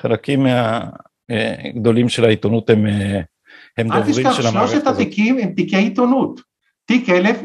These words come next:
Speaker 2: התחיל מעיתונות. תיק אלפיים, ודאי זה עיתונות.
Speaker 1: ותיק ארבעת אלפים מהתחקיר של גידי וייץ, ורציתי לשאול אותך,
Speaker 2: נכון,
Speaker 1: האם,
Speaker 2: ותיק
Speaker 1: האם,
Speaker 2: ארבעת אלפים
Speaker 1: אבל האם
Speaker 2: התחיל,
Speaker 1: אנחנו יודעים
Speaker 2: כן.
Speaker 1: שזה באמת התחיל מהעיתונות, או שאם אתה אומר, ביחידה הזאת שבה מייצרים מידע,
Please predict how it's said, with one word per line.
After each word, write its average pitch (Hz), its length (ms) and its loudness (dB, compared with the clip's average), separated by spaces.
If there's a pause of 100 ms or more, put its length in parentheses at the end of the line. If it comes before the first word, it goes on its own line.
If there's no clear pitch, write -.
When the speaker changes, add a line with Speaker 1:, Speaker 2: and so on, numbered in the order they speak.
Speaker 2:
התחיל 190 420 0
מעיתונות. 247 720 0 (880)
תיק 208 160 0
אלפיים, 170 520 2
ודאי 180 300 2
זה 165 100 -2
עיתונות. 156 640 0
Speaker 1:
ותיק 170 280 0
ארבעת 170 280 2
אלפים 165 220 2
מהתחקיר 143 380 0
של 151 140 -4
גידי 139 260 -2
וייץ, 147 260 0
ורציתי 135 360 -2
לשאול 185 260 -2
אותך, - 120 -2
Speaker 2:
נכון, 175 200 0
Speaker 1:
האם, 147 100 0
Speaker 2:
ותיק 226 180 -2
Speaker 1:
האם, 202 180 0
Speaker 2:
ארבעת 233 140 -2
אלפים 233 360 -4
Speaker 1:
אבל 170 160 0
האם 202 80 2
Speaker 2:
התחיל, 233 80 0
Speaker 1:
אנחנו 202 300 -2
יודעים 165 280 0
Speaker 2:
כן. - 20 -6
Speaker 1:
שזה 147 200 -4
באמת 135 240 0
התחיל 135 280 -2
מהעיתונות, 139 560 -2
או 190 200 0
שאם 170 220 0
אתה 180 120 -2
אומר, 123 240 2
ביחידה 135 480 0
הזאת 143 360 0
שבה 127 240 0
מייצרים 127 420 -2
מידע, 98 300 0